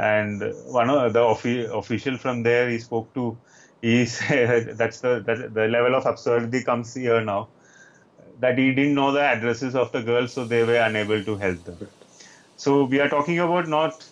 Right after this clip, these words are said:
Speaker 1: a district level or a, I mean, even a state level player as such. We are talking about two girls who were supposed to play the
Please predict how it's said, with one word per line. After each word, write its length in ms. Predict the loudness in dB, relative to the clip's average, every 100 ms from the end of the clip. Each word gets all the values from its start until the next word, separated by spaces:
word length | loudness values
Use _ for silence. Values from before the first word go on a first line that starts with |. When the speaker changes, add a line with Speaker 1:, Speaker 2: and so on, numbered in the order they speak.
| -16 -8
Speaker 1:
a 120 | -4 -4
district 300 | -4 -6 -2 0
level 300 | 0 0 0
or 60 | -2 -2
a, 260 | -4 -6 -12 -20 -12 -6
I 60 | -6
mean, 140 | -4
even 220 | 0 0 0
a 0 |
state 280 | -2 -4 -2
level 240 | 0 0
player 320 | 2 2 2
as 140 | 0 -2
such. 160 | -4
We 80 | -2
are 80 | 0 0
talking 200 | -2 -2
about 240 | 0 0
two 180 | 0 0 2
girls 240 | 2 0
who 220 | -6 -4 -2 2
were 180 | 2 2
supposed 400 | 0 -2 -4 -4
to 80 | -6 0
play 160 | 0
the 60 | 0